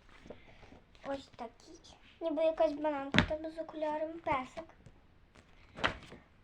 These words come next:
Осінь. Я буду все швиденько.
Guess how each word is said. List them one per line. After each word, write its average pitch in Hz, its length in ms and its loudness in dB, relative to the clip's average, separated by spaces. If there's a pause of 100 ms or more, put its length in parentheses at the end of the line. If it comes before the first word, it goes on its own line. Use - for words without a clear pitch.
(140)
Осінь. 294 680 0 (680)
Я 285 140 -2
буду 269 260 -6
все 277 200 -12
швиденько. 247 540 -10